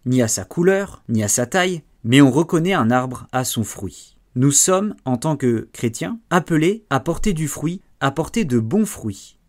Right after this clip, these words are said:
Et on se rappelle des paroles que Jésus a pu dire à ses disciples dans Jean chapitre quinze, verset quatre, « Demeurez en moi et je demeurerai en vous.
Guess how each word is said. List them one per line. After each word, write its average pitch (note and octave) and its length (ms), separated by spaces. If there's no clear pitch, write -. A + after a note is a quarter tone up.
Et C3 80
on C#3 80
se D3 160
rappelle D#3+ 400
des C3+ 100
paroles D3 460
que B2+ 160
Jésus C#3 380
a C3+ 40
pu A#2+ 200
dire F#3+ 420
à A#2+ 100
ses A2+ 200
disciples C#3 540
dans A2+ 220
Jean D#3 320
chapitre - 480
quinze, B2 320
verset G2+ 260
quatre, « - 400
Demeurez F#3 460
en C#3+ 100
moi B2+ 340
et B2 100
je B2+ 120
demeurerai C#3+ 800
en B2+ 140
vous. F#2 200